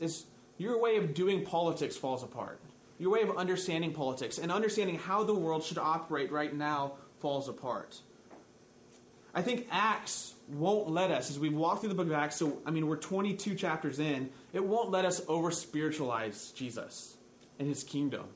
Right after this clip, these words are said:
okay? If you remember way back, Luke, uh, wrote the Gospel of Luke,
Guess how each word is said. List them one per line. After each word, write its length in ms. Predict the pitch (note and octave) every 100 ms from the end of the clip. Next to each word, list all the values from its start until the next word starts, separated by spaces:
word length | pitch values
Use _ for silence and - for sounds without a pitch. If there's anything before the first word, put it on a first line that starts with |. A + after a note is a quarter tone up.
| -
okay? 300 | A2 C#3+ D3 -
If 100 | F3
you 100 | A3
remember 280 | C4 B3 G#3
way 220 | F#3 A3
back, 260 | G#3+ E3 D#3+
Luke, 460 | F3 B3 B3+ - - - -
uh, 160 | E3 D#3
wrote 280 | F3 A#3
the 60 | A3
Gospel 340 | F#3+ F3+ F3+
of 60 | D#3
Luke, 260 | D3+ E3